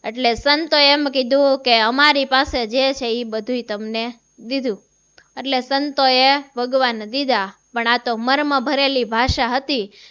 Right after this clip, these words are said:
કે સંતની મર્મવાણી કોઈક જ સમજી શકે.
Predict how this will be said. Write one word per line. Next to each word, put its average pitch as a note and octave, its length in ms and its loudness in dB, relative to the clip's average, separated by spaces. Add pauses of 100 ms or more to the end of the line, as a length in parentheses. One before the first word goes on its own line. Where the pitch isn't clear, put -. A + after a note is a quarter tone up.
(140)
કે A#3+ 100 0
સંતની D4 580 0
મર્મવાણી C4 760 2
કોઈક C#4+ 340 0
જ D4+ 140 2 (220)
સમજી D4 480 -4
શકે. G3+ 300 -10